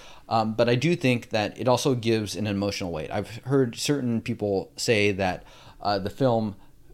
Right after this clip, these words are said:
feels, uh, like you can sort of tell emotionally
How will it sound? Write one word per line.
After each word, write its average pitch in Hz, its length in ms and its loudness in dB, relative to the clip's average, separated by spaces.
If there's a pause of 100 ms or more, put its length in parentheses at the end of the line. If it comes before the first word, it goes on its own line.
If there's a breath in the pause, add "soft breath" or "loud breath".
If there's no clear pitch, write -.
feels, 127 640 2
uh, 98 300 2
like 113 200 0
you 120 80 -4
can 113 220 -2
sort 151 240 4
of 107 120 -6
tell 117 580 2 (340)
emotionally 110 640 -2